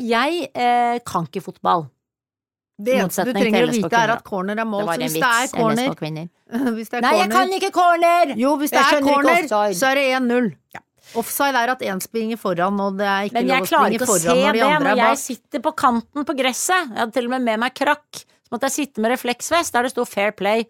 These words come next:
Speaker 1: kampvert». Og kampverten skal da ta a-, vare på at ikke det er uro blant foreldre, hvis foreldre begynner å si, eh, «Ta henne!»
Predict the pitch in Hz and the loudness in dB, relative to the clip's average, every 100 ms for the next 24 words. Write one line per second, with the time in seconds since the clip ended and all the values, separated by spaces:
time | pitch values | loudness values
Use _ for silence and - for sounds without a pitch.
0 | - 165 - 185 175 - - _ _ _ | -4 -6 -2 -4 -4 -10 -20 _ _ _
1 | _ 262 - 285 226 285 349 349 311 262 | _ -6 -2 0 0 -4 -4 -4 -2 2
2 | 269 277 - - 285 254 240 269 175 165 | 2 2 0 2 2 2 2 2 0 -2
3 | 262 277 - 233 247 285 254 190 170 294 | -6 -6 -4 0 2 2 0 0 0 0
4 | 440 - _ - 233 - 240 190 214 330 | 0 -6 _ -2 -2 0 0 0 -2 -4
5 | 294 - 254 220 196 190 254 208 202 226 | -4 -6 -2 0 -2 -2 -2 -2 -2 -4
6 | - 233 247 233 _ _ _ - 226 220 | 0 2 2 -2 _ _ _ -4 -2 -2
7 | - 254 285 302 359 453 494 269 | 0 4 4 4 4 4 4 2